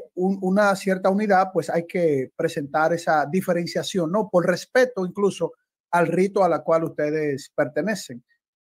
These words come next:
Y aceptando esta invitación,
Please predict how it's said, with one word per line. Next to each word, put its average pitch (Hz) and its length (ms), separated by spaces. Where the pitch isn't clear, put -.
Y 156 840
aceptando 214 680
esta 254 200
invitación, 214 920